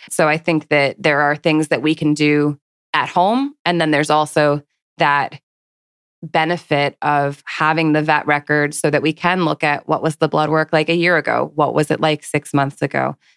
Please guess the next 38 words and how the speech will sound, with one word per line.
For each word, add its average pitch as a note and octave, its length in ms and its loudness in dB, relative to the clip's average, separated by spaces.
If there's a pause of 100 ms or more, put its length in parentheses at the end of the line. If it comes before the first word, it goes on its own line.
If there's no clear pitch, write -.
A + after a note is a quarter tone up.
(140)
And A3 140 2
what's E3 180 0
it - 80 -2
like F3 220 0
now? - 320 -4 (540)
Can C#4+ 100 2
you D4 80 4
talk G4 240 0
about G4+ 220 2
the B3 60 -2
potential F#3+ 480 0
consequences D#3+ 1080 0
of D3+ 180 -2
not D3 440 0
doing C3 300 -2
any B2 180 -6
of - 140 -8
this? - 340 -6
Let's G#3 240 -2
say G3 160 0
somebody E3+ 340 0
says, D3 400 -2
"You A3+ 80 0
know, A#3+ 300 2
I G3 80 0
hear A#3+ 240 0
you, A3+ 280 2
but F#3 160 0
I'm F#3+ 120 0
just, A3 320 -6 (100)
I'm F#3 120 2
not G3+ 200 2
gonna A3+ 160 0
do D#3+ 140 2
that. D3 280 2 (920)
I'm F3 120 0
just F3 220 -4
gonna E3+ 500 0